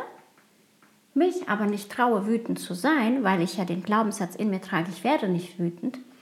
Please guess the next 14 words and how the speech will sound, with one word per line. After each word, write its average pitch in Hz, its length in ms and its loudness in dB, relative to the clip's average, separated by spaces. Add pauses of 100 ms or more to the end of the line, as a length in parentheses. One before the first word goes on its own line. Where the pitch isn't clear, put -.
(280)
habe 220 200 0
ich 214 100 -4
diese 220 240 -2
Bewertung, 202 520 -2
das 190 180 -4
ist 170 140 -6
falsch, 196 400 -4
ja 170 120 -4
trotzdem, 269 680 -2
aber 160 140 -2
ich 180 120 -6
schlucke 240 280 -4
sie 190 200 -4
runter. 240 500 0